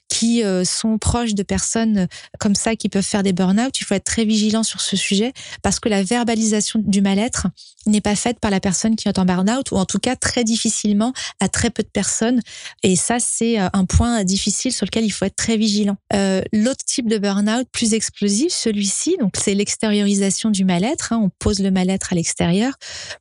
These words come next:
plutôt fréquent chez les personnes, euh, extraverties, il faut savoir que les singuliers sont en majorité introvertis, donc ils ont tendance un peu à se replier dans leur monde intérieur, à, à vivre dans leur tête quelque part. Et l'étape de verbalisation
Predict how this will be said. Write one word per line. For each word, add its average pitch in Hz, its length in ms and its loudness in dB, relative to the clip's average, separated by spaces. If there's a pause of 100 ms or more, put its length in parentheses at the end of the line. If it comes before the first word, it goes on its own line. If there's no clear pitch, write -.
plutôt 311 500 2
fréquent - 580 -2
chez 262 220 -2
les 226 120 2
personnes, 220 600 0
euh, 196 180 2 (320)
extraverties, 226 720 0 (400)
il 220 80 4
faut 240 120 2
savoir 233 360 0
que 208 100 0
les 196 120 2
singuliers 202 600 2
sont - 180 -2
en 180 80 2
majorité 196 540 2
introvertis, 202 720 0 (440)
donc 196 140 2
ils 196 140 2
ont 196 60 4
tendance 202 440 0
un 180 80 0
peu 220 140 -2
à 202 80 0
se - 100 -4
replier 214 300 -2
dans 208 80 2
leur 190 140 2
monde 190 180 2
intérieur, 196 720 2
à, 180 80 -2 (380)
à 185 120 2
vivre 202 400 0
dans 185 120 2
leur 180 180 0
tête 214 260 -2
quelque 180 280 -2
part. 220 360 0 (320)
Et 180 420 4
l'étape 185 580 0
de 175 80 0
verbalisation 190 960 0